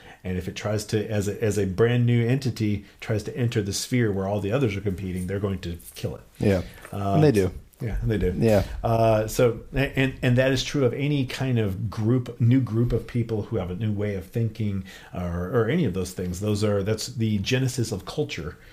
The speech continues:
Speaker 1: It
Speaker 2: Mm.
Speaker 1: actually kind of starts at that cult level, where it's just the first few people who are crazy, uh, who are thinking in a different way. And in
Speaker 2: Yeah.
Speaker 1: some cases, yeah, of course, there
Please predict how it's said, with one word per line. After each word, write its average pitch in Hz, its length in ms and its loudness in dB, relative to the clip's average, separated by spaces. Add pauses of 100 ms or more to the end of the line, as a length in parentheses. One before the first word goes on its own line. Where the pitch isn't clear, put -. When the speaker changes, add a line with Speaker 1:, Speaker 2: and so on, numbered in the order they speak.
(120)
Speaker 1:
It - 60 0
Speaker 2:
Mm. 101 80 4
Speaker 1:
actually 95 220 -2
kind 104 160 -4
of 95 80 -6
starts 135 400 -2
at 92 100 -6
that 95 220 -6
cult 110 320 -2
level, 101 240 0
where 80 160 -8
it's - 100 -10
just - 160 -8
the 98 60 -2
first 113 280 0
few 123 140 0
people 120 340 0
who 101 100 -4
are 92 200 -4
crazy, 127 380 -6 (400)
uh, 104 380 0
who 117 120 -4
are 107 80 2
thinking 120 360 -2
in 98 80 -2
a 95 40 -2
different 90 320 -4
way. 117 280 -2
And 104 100 -4
in 120 80 2
Speaker 2:
Yeah. - 80 4
Speaker 1:
some 208 180 0
cases, 131 440 -2
yeah, 151 180 2
of - 100 -10
course, 107 300 -4
there 101 160 -2